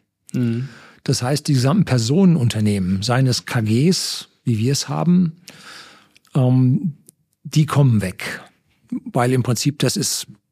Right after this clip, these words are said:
Speaker 2: privates Kapital und das unterliegt dieser Wegzugsbesteuerung nicht. Ähm, die Problematik ist,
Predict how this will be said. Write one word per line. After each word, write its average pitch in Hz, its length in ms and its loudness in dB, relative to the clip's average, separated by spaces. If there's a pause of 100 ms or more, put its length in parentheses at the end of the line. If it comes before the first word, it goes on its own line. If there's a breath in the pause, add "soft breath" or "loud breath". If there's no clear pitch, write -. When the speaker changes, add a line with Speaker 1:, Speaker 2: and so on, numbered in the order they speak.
(180)
Speaker 2:
privates 117 680 0
Kapital 131 720 -2 (640 loud breath)
und 127 160 0
das 135 160 0
unterliegt 135 440 2
dieser 127 360 0
Wegzugsbesteuerung 117 840 -4
nicht. - 420 -4 (1040 loud breath)
Ähm, 117 440 0 (540)
die 147 80 2
Problematik 143 580 0
ist, 147 360 -2